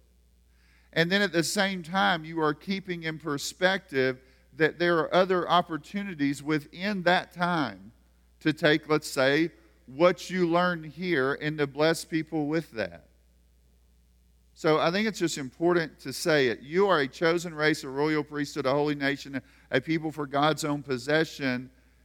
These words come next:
that you might live for Him.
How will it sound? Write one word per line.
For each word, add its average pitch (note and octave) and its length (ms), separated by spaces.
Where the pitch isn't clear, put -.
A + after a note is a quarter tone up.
that D3 460
you F#3 220
might F3 720
live E3+ 500
for D3 300
Him. A2 540